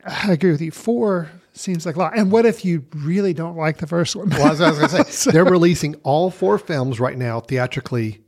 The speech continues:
Speaker 2: in the same year.
Speaker 1: Really?
Speaker 2: Twenty twenty-seven.
Speaker 1: Gee whiz.
Speaker 2: They're gonna, they're gonna
Speaker 1: Twenty twenty-seven.
Speaker 2: work for the next three years on these films.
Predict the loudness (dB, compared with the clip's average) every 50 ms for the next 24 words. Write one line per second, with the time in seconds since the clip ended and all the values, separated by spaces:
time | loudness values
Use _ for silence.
0 | _ -10 -8 -8 -8 -8 -8 -8 -8 -8 -8 -10 -10 -12 -14 -16 -18 _ _ _
1 | _ _ -10 -8 -6 -4 -2 2 4 4 6 4 4 2 0 0 0 0 2 0
2 | 0 0 -2 -2 -4 -4 -4 -6 -8 -8 -10 -14 -18 -20 _ _ -8 -8 -6 -4
3 | -4 -4 -4 -6 -8 -14 -16 -14 -12 -10 -10 -10 -12 -14 -14 -14 -14 -14 -14 -14
4 | _ 0 2 2 4 4 4 4 2 2 0 0 0 0 2 2 4 4 4 4
5 | 2 2 0 -2 -2 -2 -2 -2 -4 -4 -6 -8 -8 -6 -4 -4 -2 -2 -2 -2
6 | -2 -4 -6 -8 -8 -8 -8 -8 -8 -10 -10 -12 -12 -12 -10 -12 -14 -14 -16